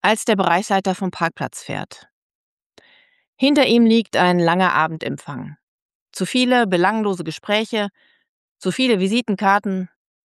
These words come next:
zu wenig, das im Gedächtnis bleibt. Das kennen Sie sicherlich auch. Nur ein Satz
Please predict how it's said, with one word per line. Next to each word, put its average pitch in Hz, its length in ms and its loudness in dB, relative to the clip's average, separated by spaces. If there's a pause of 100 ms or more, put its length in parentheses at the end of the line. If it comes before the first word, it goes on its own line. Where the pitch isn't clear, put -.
(280)
zu 262 220 -2
wenig, 202 480 0 (560)
das 170 160 -2
im 190 100 2
Gedächtnis 160 440 -2
bleibt. - 500 -10 (460)
Das - 120 -20
kennen 190 240 2
Sie 170 120 2
sicherlich 156 460 -4
auch. - 320 -8 (1300)
Nur 202 420 4
ein 240 260 0
Satz - 540 -4